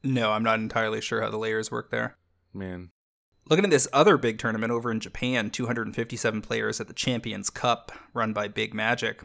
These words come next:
Speaker 1: Shardless Rhinos took this one down as well, first, third, and sixth, but none of these were the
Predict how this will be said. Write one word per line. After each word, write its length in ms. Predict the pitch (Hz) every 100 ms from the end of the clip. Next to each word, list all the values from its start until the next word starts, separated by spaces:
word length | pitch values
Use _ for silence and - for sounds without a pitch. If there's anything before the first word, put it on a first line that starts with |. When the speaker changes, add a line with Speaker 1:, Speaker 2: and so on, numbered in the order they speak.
| - -
Speaker 1:
Shardless 440 | - 147 165 147
Rhinos 480 | 131 127 135 123 120
took 280 | - 127 -
this 180 | 127 -
one 140 | 120
down 200 | 117 113
as 160 | 107 -
well, 360 | 120 117 107
first, 400 | - - 123 - - _
third, 320 | 123 117 110 -
and 260 | 117 113 107
sixth, 520 | - 180 170 - -
but 240 | 120 - -
none 360 | 127 127 160
of 140 | 185 139
these 420 | 123 123 117 -
were 160 | 120 120
the 200 | 117